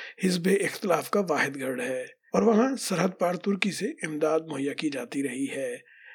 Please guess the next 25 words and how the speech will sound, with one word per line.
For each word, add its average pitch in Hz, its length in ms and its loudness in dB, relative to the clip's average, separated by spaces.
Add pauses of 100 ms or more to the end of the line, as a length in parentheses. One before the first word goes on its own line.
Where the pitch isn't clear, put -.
(140)
اقوام 147 340 2
متحدہ 151 500 0
کی 156 160 0
سلامتی 151 400 -4
کونسل 208 440 4
نے 208 80 2
سب 196 220 -2
سے 170 140 -4
پہلے 156 340 2
دو 151 220 6
ہزار 139 200 -2
چودہ 220 400 4
میں 156 160 0 (440)
اس - 220 0
اقدام 156 400 0
کی 202 120 -2
منظوری 147 460 0
دی 123 220 -12
تھی۔ 131 340 -12 (580)
انہوں 226 120 6
نے 285 120 6
کہا 247 200 6
کہ 311 180 0
اس 220 160 2
طریقہ 202 360 2